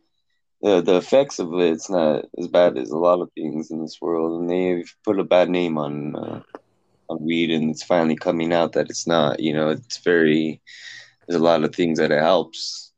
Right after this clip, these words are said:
You know, so from people's anxiety to just, you know, it, uh, life is rough, and, uh, hey, it's, it's a very good thing to go to. It's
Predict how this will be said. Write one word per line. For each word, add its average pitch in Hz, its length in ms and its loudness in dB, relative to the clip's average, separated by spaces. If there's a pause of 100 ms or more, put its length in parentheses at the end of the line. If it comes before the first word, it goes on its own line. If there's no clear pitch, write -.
You - 160 -18
know, 82 240 -12 (300)
so - 520 -14 (100)
from 80 180 -14
people's 82 420 -8
anxiety 82 920 -2 (140)
to - 320 -14
just, - 680 -14 (1000)
you 82 120 -4
know, 80 320 2
it, 80 160 2 (200)
uh, 80 340 4 (1080)
life 101 260 0
is 95 160 0
rough, 107 400 2
and, 80 400 0
uh, 78 300 0 (160)
hey, 90 320 -2
it's, - 560 -12 (460)
it's - 120 -12
a 90 80 -8
very 92 320 -2
good 92 180 -6
thing 95 220 -6
to 92 120 -6
go 95 200 0
to. 87 260 0
It's - 600 -6